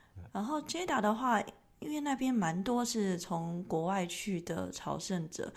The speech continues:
Speaker 2: 我觉得我看到了应该蛮多是像是东欧或者，呃，阿拉伯北非那边过去的人。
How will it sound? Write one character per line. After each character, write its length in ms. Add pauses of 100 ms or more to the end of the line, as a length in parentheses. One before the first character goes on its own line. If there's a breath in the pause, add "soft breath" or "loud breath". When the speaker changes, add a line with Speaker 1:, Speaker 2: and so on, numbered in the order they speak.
(380 loud breath)
Speaker 2:
我 60
觉 80
得 80
我 80
看 300
到 160
了 80
应 80
该 100
蛮 240
多 220
是 540
像 240
是 220
东 680
欧 480
或 320
者， 340 (420 loud breath)
呃， 300 (680)
阿 140
拉 140
伯 220
北 160
非 400
那 80
边 120
过 140
去 220
的 100
人。 180